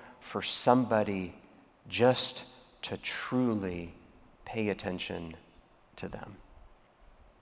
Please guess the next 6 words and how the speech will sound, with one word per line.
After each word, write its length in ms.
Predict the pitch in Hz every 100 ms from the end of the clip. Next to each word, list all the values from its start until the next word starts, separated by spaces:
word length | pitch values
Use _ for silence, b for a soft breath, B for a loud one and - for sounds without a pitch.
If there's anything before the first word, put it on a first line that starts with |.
| - - - - _ _ _ _ _ _ _ _ _ _ _ _ _ _ _ _ _ b b b b b b _ _
Praying 680 | - - 123 110 95 87 85 85 - - - -
leads 540 | 107 104 95 - - - - -
to 100 | 98
seeing, 640 | - - 95 82 71 - - - _ _ _ - _ b b b b -
and 160 | 95 87
seeing 800 | - - 143 120 95 90 101